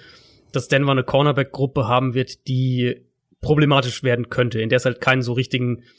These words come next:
ähm, so richtigen Nummer eins Corner gibt, wo dann, ja, ein A J Bouye eine, eine, eine zwei plus irgendwie ist, so eine, so eine zwei plus Cornerback, aber halt nicht die, dieser richtige Nummer eins Corner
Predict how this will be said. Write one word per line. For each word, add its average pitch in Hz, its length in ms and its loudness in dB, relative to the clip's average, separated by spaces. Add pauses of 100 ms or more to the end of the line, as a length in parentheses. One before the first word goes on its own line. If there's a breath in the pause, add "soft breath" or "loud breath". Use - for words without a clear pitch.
(340 soft breath)
ähm, 120 560 0 (100)
so 123 160 -6
richtigen 147 360 0
Nummer 120 180 2
eins 165 220 2
Corner 185 260 2
gibt, 196 260 -2 (460 soft breath)
wo 131 540 0 (600)
dann, 143 540 0 (100)
ja, 147 280 2
ein 160 80 2
A 143 40 2
J 139 220 0
Bouye 175 200 2
eine, 156 140 2
eine, 147 420 0
eine 151 240 -2
zwei 147 240 2
plus 165 380 0
irgendwie 180 320 2
ist, 190 200 0
so 175 80 0
eine, 165 220 2
so 151 100 0
eine 151 100 0 (340)
zwei 147 180 -2
plus 170 240 -4
Cornerback, 165 440 0
aber 139 160 2
halt 139 160 2
nicht 160 180 -2
die, 151 60 -6
dieser 139 260 0
richtige 147 300 0
Nummer 135 200 2
eins 147 200 0
Corner 165 320 2